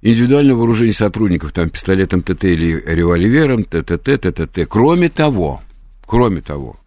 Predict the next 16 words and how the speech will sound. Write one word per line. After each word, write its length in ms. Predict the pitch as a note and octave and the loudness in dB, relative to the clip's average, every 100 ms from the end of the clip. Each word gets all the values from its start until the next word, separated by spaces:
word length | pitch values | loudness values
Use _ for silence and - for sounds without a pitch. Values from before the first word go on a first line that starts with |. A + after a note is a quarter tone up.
| _ _ _ _ - | _ _ _ _ -8
восемь 680 | E2 G#2 D3 F3+ - D3+ | 0 4 4 4 2 -2
штатных 580 | C3 - A#2 C3 A#2+ - | -4 -2 -2 2 0 0
единиц 600 | G2 F#2 E2+ F2+ C3 - | -2 -2 0 2 0 -2
калибра 680 | - F2 E2 G2+ G#2 G#2 - | -6 -2 2 2 2 -2 -4
семь 300 | - F2+ G#2 | -6 -2 -2
шестьдесят 640 | F2+ E2+ D2+ D2 - F2 - | -2 -6 -6 -6 -4 -6 -6
пять. 360 | D2+ B1 - - - - - - - | -12 -12 -16 -20 -20 -20 -20 -20 -8
Кому 320 | G2+ A2+ A2 | 0 2 2
они 160 | F2 D#2+ | 2 -2
предназначались? 760 | C2+ C2+ C2 C2 - B1+ - - - - - - | -4 -6 -8 -10 -12 -14 -16 -20 -20 -20 -20 -2
Начальнику 920 | A#2+ D3 - G#2+ F2 E2 E2+ F2 E2 | 0 0 0 0 0 -2 -4 -6 -6
управления, 680 | D#2+ - F#2 F2+ F2 D#2+ D#2 | -8 -6 -2 -2 -2 -2 -4
его 380 | D2 G2 C#3 E3 | -2 2 4 4
заместителю, 800 | D3 D3+ C3 - E2+ - D#2 C#2+ | 4 2 2 0 -4 -4 -4 -2
начальнику 640 | D2+ D2 F2+ D#2 C#2+ - | -4 -2 -2 -2 -4 -6
отдела 480 | D2 D#2+ C#3+ E3 C#3 | -6 0 2 2 0